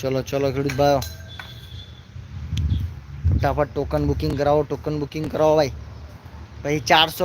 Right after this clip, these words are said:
પંચોતેર ટેક પ્લસ, કુબાટો બે હજાર ત્રેવીસ મોડલ, કુબાટો એમ યુ પિસ્તાલીસ જીરો એક, બે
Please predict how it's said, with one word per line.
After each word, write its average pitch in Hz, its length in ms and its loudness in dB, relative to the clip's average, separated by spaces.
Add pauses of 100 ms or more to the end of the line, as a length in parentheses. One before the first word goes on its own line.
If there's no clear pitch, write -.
પંચોતેર 160 400 -2
ટેક 143 260 -2
પ્લસ, 120 220 -8 (760)
કુબાટો 175 440 2
બે 165 120 4
હજાર 160 220 -2
ત્રેવીસ 160 280 -2 (120)
મોડલ, 147 260 2 (100)
કુબાટો 185 420 4
એમ 180 200 2
યુ 170 140 -2
પિસ્તાલીસ 165 440 0
જીરો 156 200 0
એક, 156 140 -4
બે 190 60 10